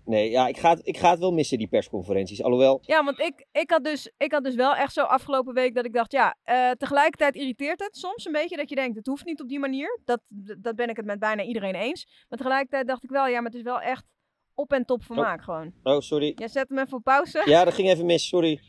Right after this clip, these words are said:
Speaker 1: Excuus.
Speaker 2: <laughs> Dan ben je zoveel duizenden kilometers
Speaker 1: Ja.
Speaker 2: weg. <laughs> En dan lukt het als,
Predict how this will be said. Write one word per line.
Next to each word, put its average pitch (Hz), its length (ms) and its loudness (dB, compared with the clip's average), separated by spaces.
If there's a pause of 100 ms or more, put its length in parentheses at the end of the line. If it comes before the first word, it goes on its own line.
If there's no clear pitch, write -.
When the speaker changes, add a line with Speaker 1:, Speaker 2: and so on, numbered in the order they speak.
(100)
Speaker 1:
Excuus. 165 460 -2
Speaker 2:
<laughs> - 100 -12
Dan 320 100 -4
ben 349 240 -4
je 381 120 0
zoveel 311 520 -2
duizenden 254 480 -6
kilometers 262 380 0 (200)
Speaker 1:
Ja. - 60 -10
Speaker 2:
weg. 269 200 -10
<laughs> - 1000 -20
En - 100 -20
dan 415 220 -2
lukt 440 220 -4
het 349 240 -18
als, - 380 -18